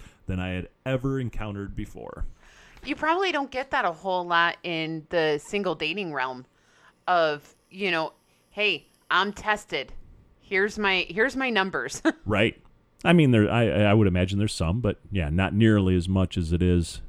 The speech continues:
Speaker 1: in, in this community.
Speaker 2: Mm-hmm.
Speaker 1: Um, now she goes on to talk about, uh, meeting her, her first couple, and she calls them Oliver and Isabella. Obviously, they're fake names. Uh,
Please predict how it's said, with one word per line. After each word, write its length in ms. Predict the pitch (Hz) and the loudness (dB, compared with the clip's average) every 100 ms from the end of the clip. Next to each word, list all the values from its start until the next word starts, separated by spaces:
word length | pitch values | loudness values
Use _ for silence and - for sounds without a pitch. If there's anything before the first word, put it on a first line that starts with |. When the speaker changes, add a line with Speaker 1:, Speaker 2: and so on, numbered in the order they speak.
| - _ _ | -18 _ _
Speaker 1:
in, 160 | - 104 | -2 0
in 220 | 127 107 | 2 4
this 160 | 98 - | 4 2
community. 500 | 90 87 73 71 71 - - | -6 -12 -14 -16 -16 -20 -8
Speaker 2:
Mm-hmm. 300 | 185 165 156 - _ _ _ _ _ - - _ | -6 -4 -8 -10 _ _ _ _ _ -20 -20 _
Speaker 1:
Um, 380 | - 110 107 104 | -2 0 0 -2
now 140 | 120 147 | 0 -2
she 140 | 160 | 0
goes 240 | 131 135 135 | 2 2 2
on 100 | 120 | 0
to 60 | |
talk 240 | 104 123 110 | -2 -2 -2
about, 420 | 104 104 101 - | -2 -2 -4 -6
uh, 220 | 104 92 | -8 -6
meeting 420 | 101 110 110 107 98 | -6 -4 -2 -2 -2
her, 560 | 92 92 87 85 85 87 | -2 -2 -2 -6 -8 -4
her 220 | 95 90 | 0 0
first 500 | - 104 92 - - | 0 2 2 -4 -8
couple, 500 | - 92 - 80 85 | -4 -4 -4 -6 -4
and 220 | 85 82 | -6 -6
she 100 | 101 | -8
calls 280 | 87 87 82 | -6 -6 -4
them 160 | 87 - | -6 -6
Oliver 520 | 92 98 90 95 90 | -4 -4 0 0 0
and 160 | 87 85 | -4 -6
Isabella. 520 | 87 92 80 85 - | -6 -6 -4 -4 -6
Obviously, 500 | 87 82 87 - 95 | -6 -4 -4 -4 -6
they're 160 | 92 104 | -4 -6
fake 360 | - 76 - - | -6 -8 -6 -4
names. 420 | 82 98 202 - - - - - _ _ | -2 0 -2 -6 -14 -20 -20 -20 _ _
Uh, 120 | - | -16